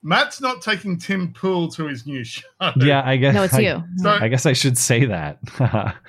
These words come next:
Speaker 1: So
Speaker 2: Because I
Speaker 1: anyone
Speaker 2: was
Speaker 1: that's kind of
Speaker 2: confused
Speaker 1: going,
Speaker 2: earlier
Speaker 1: "Oh,
Speaker 2: when
Speaker 1: Matt's
Speaker 2: she said
Speaker 1: doing a show with Tim, come on."
Speaker 2: <laughs> Yeah,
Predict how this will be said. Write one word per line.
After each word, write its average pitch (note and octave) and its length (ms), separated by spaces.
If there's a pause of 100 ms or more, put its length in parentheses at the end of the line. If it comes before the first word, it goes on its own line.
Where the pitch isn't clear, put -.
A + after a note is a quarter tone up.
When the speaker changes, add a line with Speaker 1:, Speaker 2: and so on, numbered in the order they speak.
(220)
Speaker 1:
So - 120
Speaker 2:
Because D3+ 120
I E3+ 60
Speaker 1:
anyone G#3 120
Speaker 2:
was G#3+ 100
Speaker 1:
that's G#3+ 80
kind F#3 60
of E3 60
Speaker 2:
confused G3+ 240
Speaker 1:
going, G3 120
Speaker 2:
earlier G#3+ 160
Speaker 1:
"Oh, - 80
Speaker 2:
when C#3+ 80
Speaker 1:
Matt's - 100
Speaker 2:
she A3+ 120
said E3 180
Speaker 1:
doing B2+ 100
a D#3+ 60
show G#3+ 360
with F3 220
Tim, C#4 380
come B3 420
on." C#3+ 480
Speaker 2:
<laughs> A2+ 80
Yeah, B2 280